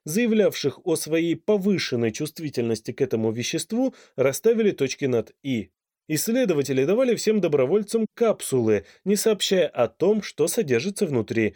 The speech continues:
глутамат натрия или нейтральные вещества. Поскольку вещества были помещены в капсулы, испытуемые не могли распознать их по вкусу.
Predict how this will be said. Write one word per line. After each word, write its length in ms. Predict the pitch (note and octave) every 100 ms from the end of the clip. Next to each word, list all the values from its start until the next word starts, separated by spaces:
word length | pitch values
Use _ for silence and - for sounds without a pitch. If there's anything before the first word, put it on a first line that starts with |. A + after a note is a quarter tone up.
| - _
глутамат 500 | A3+ B3+ G#3 D3 A2
натрия 400 | C3 F#3 G3+ A#3
или 380 | - - B3 B3
нейтральные 640 | G#3+ D#3+ C#3+ C#3+ G3 G#3+
вещества. 580 | E3+ C3 A#2 - A#2 G#2+ - _ _ -
Поскольку 520 | G#3 - A#3+ D#3+ B2+
вещества 540 | A2+ A2+ C#3+ - E3
были 300 | B2 B2+ C3
помещены 600 | A2 C3+ D3+ - E3 C#3+
в 100 | G#2+
капсулы, 680 | - G#3+ G#3+ - B2 A2 G#2 - _ -
испытуемые 720 | E3+ - F#3+ A#3 A#3 A3+ A3+
не 180 | A3
могли 440 | A3+ A3+ G3 E3 C3
распознать 640 | G#2+ - A2+ G#2 C3+ D#3+ -
их 180 | F3+
по 120 | - D3+
вкусу. 580 | - A2 - A2 G2